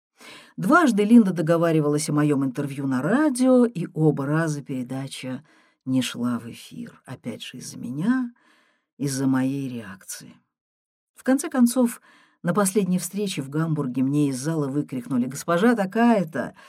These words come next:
вы демонстрируете спокойствие и юмор, вам нет дела до израильского апартеида? Вы хотя бы в состоянии представить, что чувствует палестинская мать?»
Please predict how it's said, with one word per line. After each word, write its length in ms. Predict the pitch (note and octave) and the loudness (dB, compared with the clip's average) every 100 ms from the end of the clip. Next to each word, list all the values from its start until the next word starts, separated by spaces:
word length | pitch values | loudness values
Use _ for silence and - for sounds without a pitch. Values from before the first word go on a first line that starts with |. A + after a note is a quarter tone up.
| - - | -20 -12
вы 160 | C#3+ F#3 | 0 4
демонстрируете 960 | F#3+ A3 A3 G3 - A#3 A3 G#3+ F#3+ G#3 | 6 6 4 2 6 8 8 6 4 0
спокойствие 1040 | F#3 - G3 F#3+ A3+ G#3 F#3+ - G3+ G3 | 0 0 0 6 8 8 4 -4 0 2
и 40 | |
юмор, 680 | F#3 A3+ A#3+ G#3 E3+ B2 A#2+ - - _ | 4 8 8 8 2 0 -4 -14 -20 _
вам 320 | C#3+ F#3+ F#3+ | 6 10 8
нет 280 | G3+ G3+ D3+ | 6 2 0
дела 640 | D#3 B3+ D4+ B3+ C3+ - _ - | 4 8 8 6 4 0 _ -14
до 260 | C#3+ D#3 | 4 6
израильского 720 | C#3+ C3 D3 B2+ A#2+ - B2+ B2 | 6 4 0 0 -4 -6 -6 -6
апартеида? 840 | A#2+ B2 - C3+ B2 A2 - - _ _ _ _ | -6 -10 -8 -6 -6 -6 -10 -20 _ _ _ _
Вы 120 | D3+ | 0
хотя 220 | E3 G3+ G3+ | 4 6 6
бы 100 | G3+ | 6
в 60 | |
состоянии 640 | - G3 A3+ B3+ D#4 B3 | 2 4 6 6 10 8
представить, 720 | G3 F#3+ - - A3 F3+ D#3+ | 8 2 0 2 2 4 0
что 200 | - - | -2 -4
чувствует 640 | D#3 - E3 - D#3 D3 - | -4 -2 -4 -4 -2 -4 -2
палестинская 1040 | D3 D3 - - - D3+ - - C#3 C3 | -2 -2 -4 -8 -2 0 -2 -6 -6 -4
мать?» 580 | C3 C3 B2 A#2+ - | -2 -2 -4 -6 -12